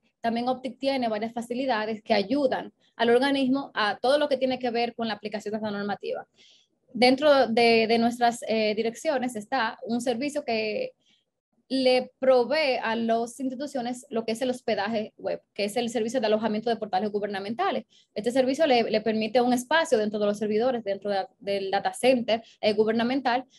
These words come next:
con un costo gratuito y un tiempo de realización de tres días laborables para que los organismos puedan alojar sus portales.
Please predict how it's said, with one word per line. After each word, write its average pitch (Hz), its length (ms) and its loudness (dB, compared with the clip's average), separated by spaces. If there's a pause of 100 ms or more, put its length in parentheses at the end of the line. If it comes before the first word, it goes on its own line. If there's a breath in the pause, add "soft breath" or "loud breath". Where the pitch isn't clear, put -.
(100)
con 240 140 2
un 285 100 4
costo 285 300 2
gratuito 247 720 0
y 233 120 0
un 262 100 4
tiempo 285 260 2
de 254 120 2
realización 262 600 0
de 214 80 0
tres 208 300 -4
días 208 180 -2
laborables 220 560 -4 (200)
para 240 200 6
que 247 60 -4
los 247 120 -2
organismos 240 460 0
puedan 247 380 -2
alojar 202 600 -4 (240 soft breath)
sus - 300 -4
portales. - 640 -6